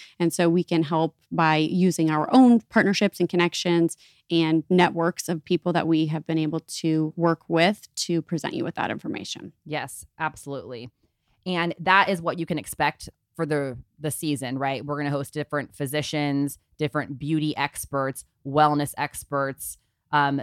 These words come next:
Speaker 2: people that just really have a good grasp and an expertise, expertise, excuse me, of something
Speaker 1: Mm-hmm.
Speaker 2: very particular.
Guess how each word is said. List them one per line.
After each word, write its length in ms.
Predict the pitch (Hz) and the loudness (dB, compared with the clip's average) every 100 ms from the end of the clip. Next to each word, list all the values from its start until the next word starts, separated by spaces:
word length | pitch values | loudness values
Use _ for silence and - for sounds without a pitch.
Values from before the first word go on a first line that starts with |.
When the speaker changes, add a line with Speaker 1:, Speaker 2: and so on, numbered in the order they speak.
| - | -6
Speaker 2:
people 240 | 202 196 | -2 4
that 120 | 190 147 | 4 4
just 140 | 151 | -2
really 400 | 135 156 160 160 | -2 0 2 0
have 220 | 143 147 | 0 0
a 60 | 139 | 0
good 540 | 123 143 139 139 143 _ _ _ _ - | -2 0 0 -2 -6 _ _ _ _ -14
grasp 680 | 123 139 143 139 143 170 - | -6 -2 2 6 6 4 0
and 100 | 147 | -2
an 80 | 143 147 | -2 -2
expertise, 720 | 151 - 143 - - 147 156 _ _ - | -6 -6 -10 -10 -8 -6 -6 _ _ 0
expertise, 760 | 175 - - 160 - 294 240 - | 0 0 -6 -6 -4 -4 -4 -6
excuse 320 | - - 180 | -6 -2 0
me, 100 | 160 | 2
of 100 | 151 | 0
something 420 | - 165 147 160 | 2 0 2 0
Speaker 1:
Mm-hmm. 60 | 151 | 2
Speaker 2:
very 200 | 151 147 | 2 0
particular. 720 | - 147 170 - 131 110 85 | -4 -6 -6 -4 -6 -6 -8